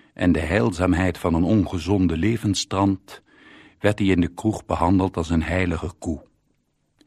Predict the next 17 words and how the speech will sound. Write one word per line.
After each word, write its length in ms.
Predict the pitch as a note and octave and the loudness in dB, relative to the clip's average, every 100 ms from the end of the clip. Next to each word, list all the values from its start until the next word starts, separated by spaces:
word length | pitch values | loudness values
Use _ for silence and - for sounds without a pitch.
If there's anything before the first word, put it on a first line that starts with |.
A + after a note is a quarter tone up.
| _ - - - _ _ | _ -20 -20 -20 _ _
Sterk 600 | - - - C3+ C#3+ - | -10 -10 0 2 2 2
moet 180 | A#2 A2 | 0 2
hij 100 | G#2 | 2
in 60 | |
elk 200 | G#2 G#2 | 2 2
geval 340 | - G2+ G2+ F2 | -2 -2 0 0
geweest 480 | F2 E2 G#2 - - | -2 -2 -2 -2 -8
zijn, 400 | - F2 A2+ A2 | -4 -2 -2 -2
want 140 | E2+ | -4
de 140 | F2+ | -6
Duitsers 500 | D2 G2+ G#2+ - - | -2 -2 -2 -4 -8
hadden 380 | - F#2+ A2 B2 - | -6 -4 -4 -6 -10
vier 440 | - - G#2 G#2 | -14 -4 0 0
oorlogsjaren 800 | G#2+ G#2 F#2+ E2+ - F2 E2 D#2 | 0 0 0 -2 -2 0 0 -2
lang 280 | F2+ G#2+ - | 0 0 0
in 200 | F2 E2 | 0 2
Mauthausen 840 | E2 E2 - E2+ G2+ F#2+ G2+ F#2 | 2 -2 -4 0 0 -2 -6 -8